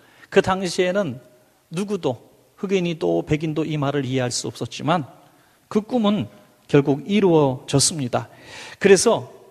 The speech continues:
최고의 연설이라고 하는 것입니다. 이루어진 꿈이기 때문에.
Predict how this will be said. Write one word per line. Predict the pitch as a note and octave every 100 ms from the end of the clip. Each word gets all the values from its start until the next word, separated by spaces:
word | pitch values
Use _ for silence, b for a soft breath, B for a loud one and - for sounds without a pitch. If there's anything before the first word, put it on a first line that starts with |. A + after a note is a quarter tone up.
| _ _
최고의 | - A#3+ A3 G#3+ G#3
연설이라고 | C#3 D3 C#3+ C#3+ B2 A#2 C3
하는 | D3+
것입니다. | C3+ B2 - - - -
이루어진 | F3+ A3+ A3+ G#3+ A3 G3+
꿈이기 | A#3+ A3 F#3
때문에. | - C#3 B2 -